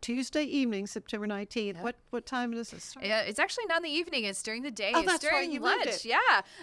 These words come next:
Speaker 2: eleven to one
Speaker 1: <laughs>
Speaker 2: during
Speaker 1: I'm
Speaker 2: lunch.
Speaker 1: a throwback to
Speaker 2: Yep.
Speaker 1: back when you were at First Woodway. <laughs>
Speaker 2: Yes, that was, yep,
Speaker 1: Yeah,
Speaker 2: yep.
Speaker 1: with those, the very first, I, I think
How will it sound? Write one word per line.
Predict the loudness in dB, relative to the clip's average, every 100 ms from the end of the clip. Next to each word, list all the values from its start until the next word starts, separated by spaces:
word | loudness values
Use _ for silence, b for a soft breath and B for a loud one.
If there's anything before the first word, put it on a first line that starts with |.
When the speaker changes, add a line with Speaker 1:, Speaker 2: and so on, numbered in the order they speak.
| -6
Speaker 2:
eleven | 2 4 4 2
to | -2 -2
one | 0 0 2 0
Speaker 1:
<laughs> |
Speaker 2:
during | 0 0 2
Speaker 1:
I'm | 2
Speaker 2:
lunch. | 4 2
Speaker 1:
a | 2
throwback | 2 2 4 2 0 -2
to | -6 -4
Speaker 2:
Yep. | -2 4 6
Speaker 1:
back | 4 2
when | -2
you | -2
were | -2
at | -2
First | -4 -6
Woodway. | -4 -6 -4 -2 -2 -4
<laughs> | -2
Speaker 2:
Yes, | 0 0
that | 0 -2 -2
was, | -6 -6
yep, | -2 -2
Speaker 1:
Yeah, | 0 0 0
Speaker 2:
yep. | 0
Speaker 1:
with | -2
those, | -2 -4 -6 -10
the | -6
very | -2 -2 -2
first, | -4 -4 -4
I, | -4 -6 _ -6
I | -4
think | -4